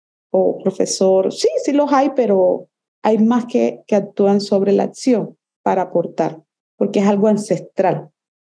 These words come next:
Tenemos esa dimensión de compartir con el otro.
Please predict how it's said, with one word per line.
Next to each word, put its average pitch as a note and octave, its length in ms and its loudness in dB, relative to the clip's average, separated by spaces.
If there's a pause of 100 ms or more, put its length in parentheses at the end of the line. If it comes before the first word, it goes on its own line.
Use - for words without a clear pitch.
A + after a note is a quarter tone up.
(360)
Tenemos G3 360 0
esa G3+ 160 -2
dimensión F#3+ 440 -2
de G3 120 -2
compartir G3 760 -2
con F3 180 -2
el E3 120 -2
otro. E3 220 -10